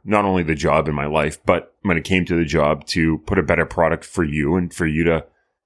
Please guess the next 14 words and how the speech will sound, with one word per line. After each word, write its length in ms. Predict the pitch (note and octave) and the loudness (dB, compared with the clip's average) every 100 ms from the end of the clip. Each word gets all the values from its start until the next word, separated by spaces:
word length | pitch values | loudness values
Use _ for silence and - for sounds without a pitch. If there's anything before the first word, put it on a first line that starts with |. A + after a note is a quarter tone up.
| _ _ _ _ _ _ | _ _ _ _ _ _
help 200 | - F#2+ | -2 0
me 160 | F2+ D#2+ | 2 4
out. 180 | D#2+ G2 | 4 2
And 160 | D#2+ | 0
by 160 | D2 D#2 | 0 0
me 240 | D#2+ F#2 F#2 | 2 2 2
helping 300 | F#2 F#2+ E2+ | 0 0 0
myself, 420 | D2+ - G#2+ - | 0 2 2 0
it's 160 | D2 | -6
going 220 | - E2+ D#2 | -4 -2 -2
to 120 | - | 0
automatically 500 | D#2+ D2+ D#2 D2+ D2+ | 0 0 -2 0 -4
help 260 | C2+ D2 - | -2 -4 -2
that 380 | D2 C#2 - | -2 -2 -4